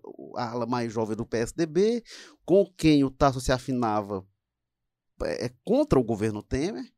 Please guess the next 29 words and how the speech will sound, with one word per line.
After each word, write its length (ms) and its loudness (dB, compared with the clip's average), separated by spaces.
Mas 240 0
o 40 -6
fato 220 0
é 40 -8
que 80 -10
o 40 -10
partido 380 -6
ficou, 440 0
ficou 240 2
muito 760 0
tempo 280 -4
ainda 160 -2
no 80 -6
governo 320 -6
Temer 240 -4
e 40 -10
quando 240 -4
saiu 280 4
ainda 160 0
ficou 260 2
ministro 640 -4
do, 460 4
do 180 0
P 140 -2
S 160 0
D 100 -2
B 160 -2
no 80 -8
governo. 480 -2